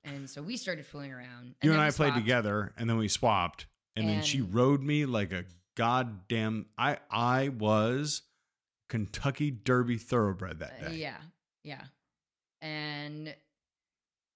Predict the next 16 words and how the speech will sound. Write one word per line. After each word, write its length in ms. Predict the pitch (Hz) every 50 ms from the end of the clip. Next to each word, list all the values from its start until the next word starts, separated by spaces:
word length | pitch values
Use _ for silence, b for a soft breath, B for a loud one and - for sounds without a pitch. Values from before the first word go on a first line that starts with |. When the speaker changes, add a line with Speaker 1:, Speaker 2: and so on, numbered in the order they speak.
| _ _ _ _ _ _ _
Speaker 1:
so, 180 | - - 233 247
yeah. 280 | 233 214 202 185 170 170 170 _ _
Yeah, 140 | - 156 156
we 100 | 156 151
had 160 | 156 151 151
sex 220 | - 156 147 - 180
again. 400 | 165 151 139 135 131 131 135 _ _ _ _ _ _ _ _ -
Speaker 2:
That's 160 | 95 80 87
amazing. 520 | 80 90 85 85 85 82 67 - - - -
Speaker 1:
And 180 | 160 160 160 160
then 320 | 156 156 156 151 151 156
you 140 | 175 220 233
went 300 | 220 190 175 170 - -
to 80 | - 165
make 180 | 156 143 143
coffee. 560 | - - 208 220 - - 151 113 110 135 139